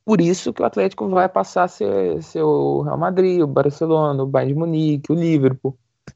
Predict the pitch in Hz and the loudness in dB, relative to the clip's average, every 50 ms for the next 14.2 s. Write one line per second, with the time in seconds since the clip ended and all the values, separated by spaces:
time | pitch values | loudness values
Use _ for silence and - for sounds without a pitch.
0 | _ _ _ - 135 135 139 139 139 143 139 135 135 131 - - 139 143 151 160 | _ _ _ -2 0 0 2 2 0 0 0 0 -2 0 2 4 4 6 6 6
1 | 170 180 196 208 208 202 196 196 _ _ _ _ - - - 165 160 160 160 156 | 6 6 6 4 4 2 0 -4 _ _ _ _ -2 0 0 2 2 2 2 2
2 | 160 151 151 147 143 139 143 143 139 135 139 139 135 131 127 131 131 131 147 - | 2 0 0 0 -2 -2 0 0 0 0 2 2 0 2 0 0 -2 -4 -6 -10
3 | _ - 143 143 143 - 151 143 143 143 143 143 143 147 147 170 170 175 196 196 | _ -6 -6 -6 -2 0 -2 -2 0 -2 0 0 0 0 -2 -4 -2 -2 -2 -2
4 | 190 175 165 165 165 180 175 185 180 - 202 - 190 185 165 147 147 139 - _ | -2 -4 -4 -4 -4 -2 -2 -2 -2 -2 -2 0 0 2 2 0 0 -4 -8 _
5 | 135 135 135 131 139 - _ _ _ _ - _ _ _ _ 139 135 135 135 - | -10 -10 -8 -8 -10 -12 _ _ _ _ -20 _ _ _ _ -8 -6 -6 -6 -4
6 | - - 165 - - - 165 - 180 160 151 143 156 170 170 170 165 - 156 143 | -6 -8 -6 -2 -4 -4 -2 0 -2 2 4 6 6 6 6 2 -2 -2 -4 -2
7 | 143 139 135 139 143 139 - 139 120 135 135 135 135 135 139 139 - 127 135 - | 0 2 2 2 2 0 -2 -4 0 2 4 4 4 2 0 -4 -6 -6 -4 -4
8 | 147 147 139 135 139 147 165 180 - - 196 196 190 - - _ _ _ _ _ | -2 0 2 2 2 0 -2 -6 -6 -2 -2 -2 -2 -4 -8 _ _ _ _ _
9 | _ _ _ _ - 160 175 - - 277 - 370 381 359 311 269 - - 175 175 | _ _ _ _ 0 2 2 2 0 0 0 0 -2 -2 -4 -4 -2 -2 -2 -2
10 | 170 160 160 160 156 151 147 147 143 143 151 151 160 160 - - 151 151 151 147 | 0 2 2 2 2 2 2 0 0 -2 -2 -4 -4 -4 -2 0 0 0 -2 -2
11 | - 180 156 156 151 160 156 - 156 156 156 - 208 196 165 165 165 160 147 - | -2 0 2 2 2 2 2 2 0 0 0 0 0 2 4 6 6 6 6 6
12 | 135 151 196 208 - - 196 202 196 - 156 143 135 135 143 139 - - 151 - | 6 4 4 2 2 0 0 0 0 0 2 4 4 4 4 2 -2 -6 -6 -4
13 | - - 95 - 127 - - 120 120 123 120 117 127 139 - - - - - - | -2 -2 -2 -2 -4 -4 -6 -6 -4 -2 -2 -2 -2 -4 -8 -6 -4 0 0 0
14 | 131 - - | 0 -4 -10